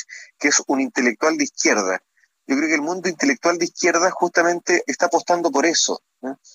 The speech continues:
Eh, como está en manos de la mesa constituyente, es muy probable que se consiga, porque en la mesa constituyente la oposición tiene una muy baja participación, y es una participación tan baja que no es capaz de bloquear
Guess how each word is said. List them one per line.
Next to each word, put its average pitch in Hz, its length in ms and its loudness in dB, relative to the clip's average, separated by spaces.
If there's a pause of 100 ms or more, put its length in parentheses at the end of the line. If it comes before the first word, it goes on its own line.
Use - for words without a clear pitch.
(340)
Eh, 120 560 0 (580)
como 143 200 2
está 202 180 0
en 196 120 -2
manos 214 220 2
de 180 80 0
la 156 80 2
mesa - 220 0
constituyente, 349 640 0
es 165 60 -6
muy 208 220 -2
probable 208 320 4
que 190 80 -2
se - 160 2
consiga, 156 640 2 (480)
porque 170 540 2
en 127 100 0
la 131 80 2
mesa 311 240 0
constituyente 180 800 0
la 139 120 2
oposición 160 640 0
tiene 180 220 0
una 156 120 2
muy 180 180 0
baja 180 260 0
participación, - 840 2 (640)
y 127 80 0
es 131 60 6
una 160 260 2
participación 135 720 0
tan 156 200 0
baja 160 260 2
que 135 120 2
no 147 80 0
es 147 60 -8
capaz 156 300 2
de 160 100 2
bloquear 147 520 2